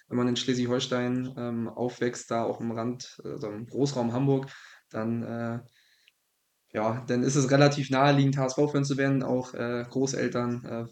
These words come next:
väterlicherseits und mein Vater, ähm, definitiv H S V-Fan gewesen. Früh ins Stadion schon, äh, damals gegangen und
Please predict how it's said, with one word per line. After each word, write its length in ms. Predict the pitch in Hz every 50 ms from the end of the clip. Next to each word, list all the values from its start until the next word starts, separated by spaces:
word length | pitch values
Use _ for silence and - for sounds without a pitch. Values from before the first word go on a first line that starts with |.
| - -
väterlicherseits 920 | 143 131 123 123 123 127 127 127 123 117 120 120 120 120 120 - - -
und 360 | - 120 120 117 117 117 117 123
mein 140 | 120 117 117
Vater, 500 | 117 - 120 117 113 113 117 113 113 - -
ähm, 360 | 117 117 113 117 117 120 123 _ -
definitiv 400 | 127 120 - 123 110 - 120 117
H 80 | 120 117
S 80 | 113
V-Fan 300 | - 127 123 120 123 123
gewesen. 420 | 120 113 123 123 127 131 127 127 123
Früh 320 | - - - 156 170 175
ins 160 | 156 143 139
Stadion 420 | - - 135 135 143 143 139 139 139
schon, 340 | 139 - 135 131 131 127 127
äh, 200 | 123 123 127 123
damals 480 | 123 123 127 127 127 127 123 - -
gegangen 480 | - 123 123 131 127 139 147 147 143 139
und 320 | 120 117 117 117 117 117